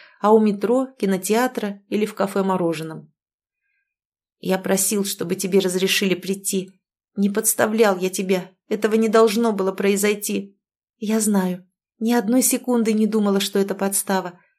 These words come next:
А знаешь, когда в классе услышали, что я курьер, меня просто презирали. А тебя считают героем,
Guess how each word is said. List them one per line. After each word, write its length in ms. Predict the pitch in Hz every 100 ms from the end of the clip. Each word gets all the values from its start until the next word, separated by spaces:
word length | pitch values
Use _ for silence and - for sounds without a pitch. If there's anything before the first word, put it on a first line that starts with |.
| _ _
А 140 | 214
знаешь, 420 | 196 269 247 196
когда 340 | - 202 202 240
в 80 | -
классе 380 | 240 240 -
услышали, 560 | 233 - 269 294 - 185
что 200 | 180 -
я 180 | 208 196
курьер, 520 | 196 208 208 262 262 - _ _ _
меня 240 | 226 233 240
просто 380 | - 233 -
презирали. 800 | 196 190 185 196 196 202 180 - _ _ _
А 100 | -
тебя 340 | 180 196 196 247
считают 520 | - 196 180 190 202
героем, 580 | 190 196 170 180 180